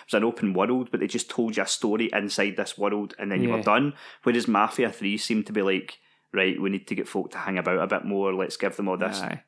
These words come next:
Speaker 1: odd job pish to do." That
Speaker 2: Oh, there was more stuff on the map to
Speaker 1: Aye.
Speaker 2: do, like, we, kinda like Assassin's Creed style of
Speaker 1: But
Speaker 2: tick
Speaker 1: not
Speaker 2: this.
Speaker 1: implemented as well. <laughs>
Speaker 2: Aye, I bas-, aye, basically.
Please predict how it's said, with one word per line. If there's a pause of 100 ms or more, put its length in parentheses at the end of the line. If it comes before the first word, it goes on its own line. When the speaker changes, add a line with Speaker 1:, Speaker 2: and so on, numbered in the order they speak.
(160)
Speaker 1:
odd
job (180)
pish
to
do."
That
Speaker 2:
Oh,
there
was
more
stuff
on
the
map
to
Speaker 1:
Aye.
Speaker 2:
do,
like,
we, (560)
kinda
like (240)
Assassin's
Creed
style (580)
of (420)
Speaker 1:
But
Speaker 2:
tick
Speaker 1:
not
Speaker 2:
this.
Speaker 1:
implemented
as
well.
<laughs>
Speaker 2:
Aye,
I
bas-,
aye,
basically.